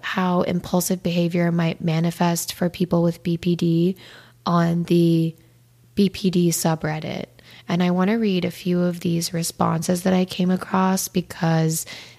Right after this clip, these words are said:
they perfectly encapsulate the spectrum of ways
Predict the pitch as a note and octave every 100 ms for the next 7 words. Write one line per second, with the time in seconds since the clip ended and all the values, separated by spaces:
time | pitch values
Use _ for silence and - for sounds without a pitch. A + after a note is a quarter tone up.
0 | _ F3+ F3 F3 F3+ F3+ F3 - - _
1 | - A#3 B3 C4+ - A#3+ A#3 A#3 G3+ G3
2 | - F3+ - - F3 E3 E3 - - -
3 | _ - E3+ F3 E3 D#3+ D#3+ - _ _
4 | _ _ _ - - - F#3+ G3 - -
5 | E3 D3+ D3 F3+ - - - _ _ -
6 | E3 D#3+ - E3+ E3 D#3 D3 D3+ - -